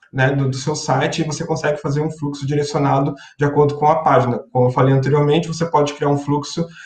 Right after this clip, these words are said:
pra, é, pessoas que visita-, visitaram uma página específica, por exemplo. Nutrição de leads, é, seguindo ali, a gente também pode fazer um fluxo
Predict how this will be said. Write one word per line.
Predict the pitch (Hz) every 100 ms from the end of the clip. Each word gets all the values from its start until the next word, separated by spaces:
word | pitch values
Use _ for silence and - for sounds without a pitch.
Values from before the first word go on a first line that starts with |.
| - -
pra, | 135 139 135 135 131 131 127 - - _ _ _ - -
é, | 120 123 123 123
pessoas | 143 139 151
que | 143
visita-, | 143 143 147 143
visitaram | 127 143 139 143
uma | 151 151
página | 143 139
específica, | 143 143 143 - 143 - 123
por | 127
exemplo. | 139 113 - - _ _ _ _ _ -
Nutrição | 220 226 214 220 202
de | 196
leads, | 185 - - - - _ _ _
é, | 135 131
seguindo | 127 143 127 143 139
ali, | 135 185
a | 196
gente | 147 147 - -
também | 151 143 143 143
pode | 151 143 -
fazer | 151 151
um | 139
fluxo | - 151 - 143 123